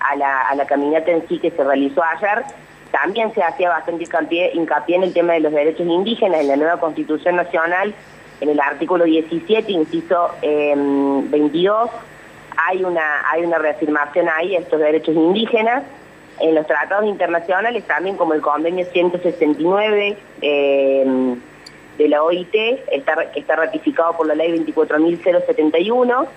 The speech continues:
y también la ley diez mil trescientos dieciséis barra quince, que es, eh, en donde es una ley provi-, provincial, digamos, que reconoce esta, estos derechos indígenas, en donde se ha, se han hecho diferentes prórrogas, digamos, a través de ese, de ese articulado de la, de la ley.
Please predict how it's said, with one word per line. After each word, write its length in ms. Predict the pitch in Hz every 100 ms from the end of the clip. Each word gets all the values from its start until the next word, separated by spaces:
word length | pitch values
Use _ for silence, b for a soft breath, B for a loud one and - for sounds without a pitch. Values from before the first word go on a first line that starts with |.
| - - - - -
y 120 | 311
también 600 | 180 214 226 233 240 269 -
la 140 | 185
ley 240 | 180 196 220
diez 220 | 196 180
mil 220 | 185 190 202
trescientos 440 | 185 180 190 185
dieciséis 560 | 185 185 - 208 220 233 -
barra 320 | 170 180 180
quince, 420 | 226 240 240 269
que 220 | 190 190
es, 60 | 185
eh, 160 | 175 -
en 160 | 156
donde 440 | 156 170 180 208 220 - - - -
es 140 | 156
una 180 | 175 175
ley 140 | 180
provi-, 340 | 185 185 180 170
provincial, 640 | 180 175 190 196 233 220
digamos, 300 | 208 220 247
que 100 | 202
reconoce 640 | 165 139 151 160 190 190 170
esta, 320 | - 156 135
estos 240 | 151 165
derechos 340 | 160 160 165 190
indígenas, 580 | 190 208 220 226 247 277 - - - -
en 120 | 139
donde 200 | 147 156
se 120 | 151 165
ha, 100 | 170 180 160
se 60 | -
han 100 | 160
hecho 200 | 170 196
diferentes 500 | 180 160 151 160 170
prórrogas, 580 | - 180 180 175 165 160
digamos, 320 | 156 160 185
a 80 | 170
través 280 | 147 139 151
de 100 | 151
ese, 320 | 151 156 139
de 60 | 143
ese 160 | -
articulado 500 | 147 143 139 135 151
de 80 | 147
la, 160 | 135 127
de 180 | - 139
la 100 | 139
ley. 260 | 156 135